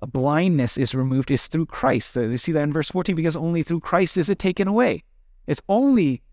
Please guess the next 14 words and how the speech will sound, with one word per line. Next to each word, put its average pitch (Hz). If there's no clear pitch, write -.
through 139
Jesus. 123
And 147
when 160
they 156
turned 202
from 165
him, 160
when 143
they 143
rejected 165
him, 127
the 147
veil 143